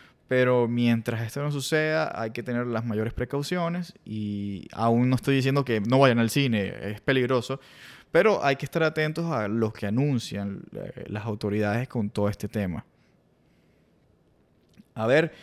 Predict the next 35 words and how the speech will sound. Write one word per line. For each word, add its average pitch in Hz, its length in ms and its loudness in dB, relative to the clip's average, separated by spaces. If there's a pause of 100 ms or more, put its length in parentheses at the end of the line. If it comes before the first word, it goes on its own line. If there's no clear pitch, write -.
(680)
y 170 100 4
bueno, 208 340 8 (240)
estas - 200 -4
son 196 120 2
las 185 120 4
noticias 160 280 2
que - 80 0
tengo 139 260 2
para 123 280 4
hoy 185 220 4 (640)
y 110 760 0
espero 117 240 -6
que 113 80 -10
les 120 60 -6
haya 117 120 -2
gustado. 151 440 0
Son 127 140 -6
noticias 120 360 -4
breves, 139 360 2
como 127 160 -6
les 117 100 -2
dije, 135 200 -4
así 117 160 -8
que 120 120 -8
no 127 140 -4
digan, 135 240 -4 (300)
"Oye, 170 280 -4
faltaron 165 400 -8
millones 156 380 -2
de 175 100 -2
cosas 156 320 -6
más, 175 540 -2
¿qué 139 160 -4
tal?". 147 380 -2
Bueno, 117 340 -4